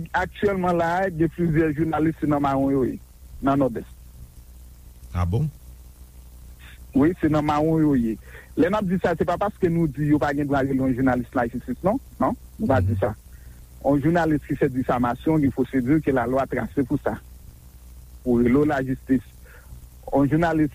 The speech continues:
Speaker 1: ki nan, ki nan, ki nan, nan lòt aktivite li ki se pa aktivite de jounalis ki fè yon aksyon,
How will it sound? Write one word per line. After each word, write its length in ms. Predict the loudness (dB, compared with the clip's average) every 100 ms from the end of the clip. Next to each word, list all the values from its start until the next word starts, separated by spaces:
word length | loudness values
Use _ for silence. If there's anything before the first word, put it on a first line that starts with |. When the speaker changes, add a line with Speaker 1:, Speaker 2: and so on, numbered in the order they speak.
| -4
Speaker 1:
ki 420 | 0 2 2 2 2
nan, 180 | 2 2
ki 160 | 0 0
nan, 340 | 2 0 -2
ki 140 | 0 2
nan, 320 | 2 0 -2 0 2 4
nan 240 | 2 2 0
lòt 240 | -2 -6 -6
aktivite 560 | -4 -4 -4 0 2
li 80 | 2 0
ki 100 | -2
se 80 | -2
pa 100 | -2
aktivite 380 | -2 -4 -2 0
de 80 | 2 2
jounalis 340 | 2 0 -2 -2
ki 100 | 0
fè 100 | 2 4
yon 180 | 4 2
aksyon, 420 | -2 -6 -2 0